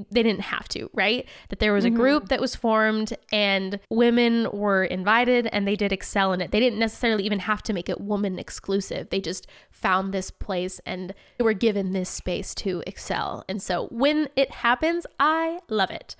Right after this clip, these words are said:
Speaker 2: I know. I love that too. I think it's something that's really cool about, like,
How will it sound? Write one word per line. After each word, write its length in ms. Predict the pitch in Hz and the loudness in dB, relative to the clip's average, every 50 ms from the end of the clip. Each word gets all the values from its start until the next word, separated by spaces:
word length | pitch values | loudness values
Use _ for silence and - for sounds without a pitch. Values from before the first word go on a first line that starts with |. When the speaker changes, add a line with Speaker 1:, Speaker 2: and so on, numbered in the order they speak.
| - - - | -14 -8 -4
Speaker 2:
I 160 | 226 226 226 | -2 -2 0
know. 220 | 226 226 214 208 | 0 2 2 2
I 220 | 208 - 220 226 226 | 2 4 4 4 4
love 200 | 233 226 214 220 | 4 2 2 2
that 240 | 226 208 180 185 | 0 0 -2 -4
too. 320 | - - 214 202 202 202 202 - | -6 -4 -2 -2 0 0 0 0
I 120 | 202 226 | -2 -2
think 260 | 220 - 262 254 233 269 | -2 -2 -2 -2 0 -2
it's 140 | 240 247 | -2 -2
something 300 | - 214 208 202 - 208 | -2 -4 -4 -4 -4 -6
that's 220 | 214 185 170 - - | -6 -8 -10 -8 -6
really 200 | 202 196 190 196 - | -4 -4 -4 -4 -6
cool 220 | - - 214 202 | -6 -4 -4 -4
about, 260 | 190 - 190 185 101 | -2 -2 -4 -4 -4
like, 180 | 165 190 196 | -4 -6 -6